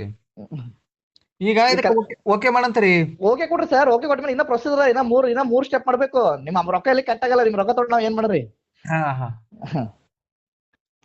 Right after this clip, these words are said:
Speaker 1: ಕನೆಕ್ಟಿಂಗ್ ಸೆಕ್ಯೂರ್ಲಿ ಅಂತ ಬರ್ತ ನೋಡ್ರಿ.
Speaker 2: ಹ್ಮ್.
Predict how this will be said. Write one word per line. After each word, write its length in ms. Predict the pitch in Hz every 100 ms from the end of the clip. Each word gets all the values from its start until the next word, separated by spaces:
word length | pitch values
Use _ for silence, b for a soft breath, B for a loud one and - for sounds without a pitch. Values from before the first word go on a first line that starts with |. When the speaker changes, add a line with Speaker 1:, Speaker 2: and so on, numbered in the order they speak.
| _ -
Speaker 1:
ಕನೆಕ್ಟಿಂಗ್ 380 | 208 233 269 262
ಸೆಕ್ಯೂರ್ಲಿ 340 | 247 247 254
ಅಂತ 100 | 254
ಬರ್ತ 180 | 240 240
ನೋಡ್ರಿ. 260 | 233 151 98 - _ _ _ _ _ _ _ _ _ _ _ _ _
Speaker 2:
ಹ್ಮ್. 920 | 143 143 143 135 131 123 117 113 113